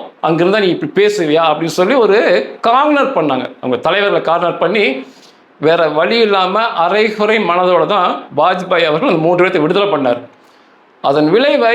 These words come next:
இப்ப வரைக்கும் அனுபவிச்சுட்டு இருக்கோம். அந்த மாபெரும் புல்வாமா தாக்குதலை விடுதலையான போ-, விடுதலையாய் போய் ஒருத்தன் பண்ண வேலை தான் அது. தொடர்ச்சியா இன்னும் தாக்குதல் நடத்திக்கிட்டு தான் இருக்காங்க. இன்று அதை விட முக்கியமானது, ஒரு பயங்கரவாதியை பிடிப்பது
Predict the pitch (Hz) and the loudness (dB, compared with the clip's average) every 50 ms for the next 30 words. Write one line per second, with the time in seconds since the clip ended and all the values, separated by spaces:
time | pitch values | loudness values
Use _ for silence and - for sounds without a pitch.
0 | 240 220 220 220 220 - - 294 277 269 233 214 233 269 - - 196 190 185 175 | 0 0 -2 -2 -2 -2 -2 0 2 2 2 2 0 0 0 -2 -2 0 0 0
1 | 170 151 - - 143 120 127 120 - - - - _ _ _ _ _ _ _ _ | 0 -2 -2 -4 -4 -4 -4 -4 -6 -8 -16 -20 _ _ _ _ _ _ _ _
2 | _ _ _ - _ - 110 131 123 127 131 135 151 180 208 233 240 220 190 214 | _ _ _ -20 _ -6 -2 -2 0 0 0 0 2 2 2 2 0 0 0 0
3 | 214 220 233 247 247 - - - 220 226 226 233 226 220 208 180 156 - - - | 0 2 0 -2 -4 -4 -2 0 2 2 4 2 2 2 0 -2 -2 -2 0 -2
4 | 156 151 175 151 180 233 202 185 202 160 151 151 170 190 220 226 226 220 220 208 | -2 0 0 0 0 2 2 0 0 -2 -4 -2 0 2 2 2 2 2 2 0
5 | 208 185 - - 196 180 180 180 180 165 180 185 220 214 214 208 214 233 240 233 | 0 -2 -2 -2 0 0 0 0 0 0 2 2 4 4 4 4 4 2 0 -2
6 | 240 - - 196 208 233 233 233 196 190 190 190 190 175 175 - 190 175 180 180 | -4 -2 0 0 2 2 2 2 2 0 0 0 -2 -4 -2 -2 -2 0 0 0
7 | 170 170 160 160 160 196 226 170 165 151 143 139 - - - _ _ - _ _ | 2 2 2 2 2 2 2 0 0 -2 -4 -8 -12 -16 -20 _ _ -20 _ _
8 | _ _ _ _ _ - 202 202 214 226 220 214 - 220 226 240 254 247 - 185 | _ _ _ _ _ 0 0 2 0 0 -2 -4 -2 0 0 0 0 0 0 0
9 | 185 196 208 240 262 262 269 247 233 - 196 180 165 156 147 151 - 160 151 165 | 0 2 2 2 2 2 0 -2 0 0 0 0 0 0 -2 -2 -4 -4 -2 -2
10 | 160 143 131 - 120 120 117 117 - - - - - - - - - - - _ | -2 -2 -2 -2 -4 -4 -4 -6 -8 -10 -18 -20 -20 -20 -20 -20 -20 -20 -20 _
11 | - 165 170 202 262 277 233 214 196 - - 196 202 196 - - 165 202 254 277 | -4 -2 0 2 4 2 2 2 -2 -6 -8 -12 -16 -10 -4 -2 0 2 2 2
12 | 311 285 233 220 - - 254 240 226 208 180 151 123 117 117 - - - - 170 | 2 2 2 0 0 0 0 2 2 0 0 -2 -2 -2 -2 -2 -4 -4 -2 0
13 | 151 147 135 135 165 196 247 269 277 277 277 269 262 254 240 240 226 214 208 - | 0 0 0 0 0 0 0 0 0 2 2 2 2 2 2 2 2 2 0 0
14 | - 214 214 247 247 - 254 262 | 0 -2 -2 -2 -2 -2 -2 0